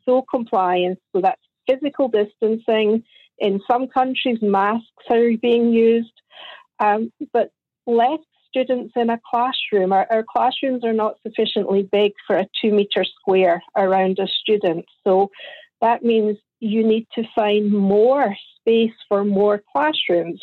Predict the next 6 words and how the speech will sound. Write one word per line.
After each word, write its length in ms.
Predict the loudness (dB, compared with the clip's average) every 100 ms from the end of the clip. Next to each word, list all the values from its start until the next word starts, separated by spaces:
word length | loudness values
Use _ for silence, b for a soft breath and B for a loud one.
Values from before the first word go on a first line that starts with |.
| -2
whether 240 | 0 2
that's 280 | 0 -2 -4 _ _ B B _ -4
repurposing 800 | -2 -2 -2 -2 -2 -2 -2 -2
of 80 | -6
space 280 | _ 0 0 -2 _
in 240 | -2 -2